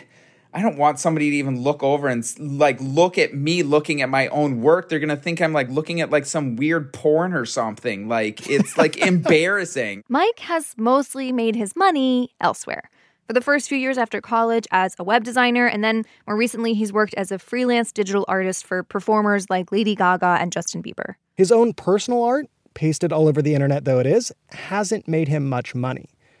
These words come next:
Speaker 3: The whole category of digital art, which is basically infinitely reproducible by definition, hasn't really been able to find purchase in the broader art market.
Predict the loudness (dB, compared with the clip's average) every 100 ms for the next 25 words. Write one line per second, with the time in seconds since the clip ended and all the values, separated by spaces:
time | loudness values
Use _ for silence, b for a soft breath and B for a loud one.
0 | _ _ 2 4 4 0 0 2 6 6
1 | 6 4 4 2 4 0 0 -2 -6 -8
2 | -6 -4 -6 -8 -4 -2 -2 -4 -4 0
3 | 0 0 0 0 0 0 0 -2 -2 -2
4 | -2 -2 -2 -4 -4 -4 -2 -4 -6 b
5 | b b b -6 -4 -4 -4 0 0 2
6 | 0 0 -2 -4 -2 -2 -2 -4 -4 -2
7 | -4 -6 -6 -4 0 2 4 4 2 2
8 | 0 -8 -12 -18